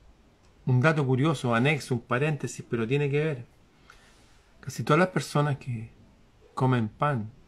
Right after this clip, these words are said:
como siempre han comido los panes los seres humanos, tienen como una especie de acidez, como reflujo. ¿Por qué será eso?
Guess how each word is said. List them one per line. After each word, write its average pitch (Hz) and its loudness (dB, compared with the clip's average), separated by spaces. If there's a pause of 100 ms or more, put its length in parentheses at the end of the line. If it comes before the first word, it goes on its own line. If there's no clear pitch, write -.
(160)
como 156 -4
siempre 262 -2
han 208 0
comido 196 6
los 175 2
panes 202 0
los 170 -2
seres 175 -2
humanos, 170 0 (1700)
tienen 156 -2
como 147 0
una 131 2
especie 151 -4
de 139 2
acidez, 110 -10 (2000)
como - -14 (240)
reflujo. - -6 (1800)
¿Por - -10
qué 226 -12
será - -14
eso? - -14